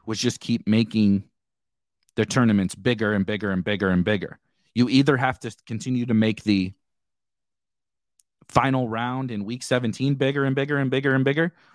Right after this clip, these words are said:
which really does hurt the week seventeen sweat. So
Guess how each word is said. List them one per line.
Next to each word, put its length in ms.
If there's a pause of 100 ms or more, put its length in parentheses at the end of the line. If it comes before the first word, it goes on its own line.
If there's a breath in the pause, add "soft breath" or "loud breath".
which 380 (1080)
really 280
does 240
hurt 200
the 100
week 200
seventeen 540
sweat. 260 (460)
So 400